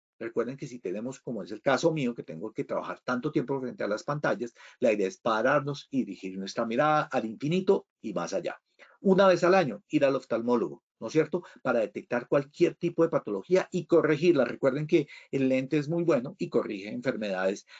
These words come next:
de refracción. Recuerden que la presbicia, que es tener, eh, la,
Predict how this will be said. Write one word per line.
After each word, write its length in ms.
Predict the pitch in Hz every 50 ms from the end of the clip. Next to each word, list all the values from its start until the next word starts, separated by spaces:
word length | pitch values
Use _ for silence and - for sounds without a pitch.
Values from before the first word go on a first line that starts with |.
| - _ _ -
de 320 | 139 170 185 185 - - _ -
refracción. 540 | 135 123 - - 92 - - - - - _ _ - _ _ -
Recuerden 400 | 143 139 - 175 175 185 202 196
que 80 | 208 190
la 160 | 165 143 -
presbicia, 600 | 120 113 107 104 127 143 127 - - 143 135 -
que 200 | - 127 110 98
es 100 | 98 -
tener, 380 | - 135 131 127 123 110 - _ _ _ _ _ -
eh, 380 | 135 135 131 131 131 131 131 131
la, 460 | 131 123 117 113 107 104 101 98